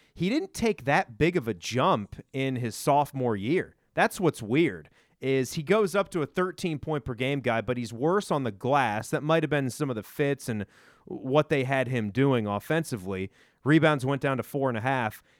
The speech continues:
and then he comes back, and we know what he did twenty nineteen twenty. He's the National Player of the Year, and here he is this year,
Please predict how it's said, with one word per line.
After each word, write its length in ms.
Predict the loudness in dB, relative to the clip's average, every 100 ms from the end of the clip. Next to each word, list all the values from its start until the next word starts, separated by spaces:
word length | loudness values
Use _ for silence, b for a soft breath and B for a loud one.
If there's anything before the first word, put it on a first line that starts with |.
| b
and 140 | 2 4
then 80 | 4
he 60 |
comes 260 | 4 0 2
back, 300 | 4 4 2
and 100 | 0
we 80 | 2
know 100 | 2
what 100 | 0
he 60 |
did 180 | -2 -4
twenty 240 | -4 -4 -4
nineteen 400 | -4 -6 -8 -6
twenty. 460 | -2 0 0 -4 b b b
He's 200 | -8 -4
the 60 |
National 360 | -2 -4 -4 -8
Player 260 | -2 -2
of 40 | -2
the 80 | -2
Year, 400 | 0 0 0 -6 b b -10
and 500 | -4 -2 -2 -4 -6 _ _ _ _ _ _ -4
here 220 | 2 4
he 80 | 4
is 140 | 0 2
this 240 | 2 2
year, 300 | -4 -4